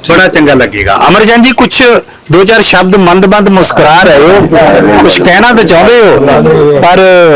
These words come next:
ਇਸ, ਮੈਂ ਦੱਸਣਾ ਚਾਹੁੰਦਾ ਕਿ ਸ਼੍ਰੀ ਅਮਰਚੰਦ ਜੀ, ਜਿਹੜੇ ਕਿ Power of Social Unity ਡਿਸਟ੍ਰਿਕਟ ਮੋਹਾਲੀ ਦੇ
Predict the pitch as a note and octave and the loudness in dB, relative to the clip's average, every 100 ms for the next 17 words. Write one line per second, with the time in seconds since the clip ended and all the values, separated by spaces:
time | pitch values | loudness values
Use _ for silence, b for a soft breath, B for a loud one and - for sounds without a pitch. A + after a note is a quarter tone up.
0 | C3 - D#3+ D3 - E3+ G3+ F#3+ G#3+ A#3 | 0 0 0 0 -2 0 0 0 0 0
1 | G#3 G3+ A3+ A#3 A#3+ A#3+ D#3+ - - - | 0 0 0 0 0 0 -2 -10 -6 -2
2 | F#3+ G3 F#3 G#3+ G#3 F#3+ F3 G#3+ G#3 F#3 | 0 0 0 0 0 0 0 2 2 0
3 | F#3+ G#3+ G#3+ F#3 - - - - G3 A#3+ | 0 0 0 -2 -6 -14 -14 -4 0 2
4 | C#4+ B3+ - G#3+ G#3+ G#3+ F3+ F#3 F#3 G#3 | 0 0 0 -2 0 0 0 -2 -2 -2
5 | G#3 G3 C3 B2+ G3 - G#3 G3+ D#3+ C#3+ | -2 -4 -4 -2 -2 -2 -2 0 0 0
6 | D3+ G#3 F#3 | 0 2 0